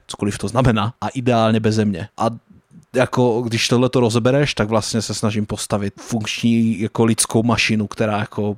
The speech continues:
bude dělat to, co je pro tu mašinu nejlepší. Jako jakkoliv,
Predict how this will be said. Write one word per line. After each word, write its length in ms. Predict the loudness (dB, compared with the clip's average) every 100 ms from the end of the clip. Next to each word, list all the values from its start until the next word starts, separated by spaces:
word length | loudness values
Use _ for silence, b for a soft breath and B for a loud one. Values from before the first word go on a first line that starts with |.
| -6
bude 200 | -2 0
dělat 340 | 2 0 -2 -4 -6
to, 120 | -6
co 280 | -2 -2 0
je 160 | -2 -4
pro 180 | -4 -2 -4 _ _ 0
tu 120 | 0
mašinu 420 | 2 0 0 0
nejlepší. 440 | 0 -2 -4 -6 -2
Jako 260 | 0 2
jakkoliv, 680 | 2 0 0 0 0 -2 -16